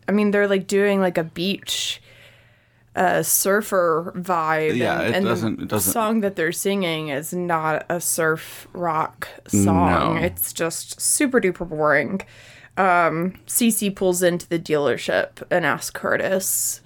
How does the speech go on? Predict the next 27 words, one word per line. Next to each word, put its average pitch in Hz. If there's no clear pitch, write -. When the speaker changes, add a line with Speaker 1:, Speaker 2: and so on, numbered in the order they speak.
Speaker 1:
you 175
know, 123
"What, 185
what 170
is -
this? -
Speaker 2:
What 101
can 92
we 82
do?" 76
Speaker 1:
What's 180
going 165
on? 160
And, 247
um, 202
I 190
think 320
that's 311
when 320
we 247
go 202
into, 196
step -
into 214
Speaker 2:
Step -
Speaker 1:
the 185
Speaker 2:
into 196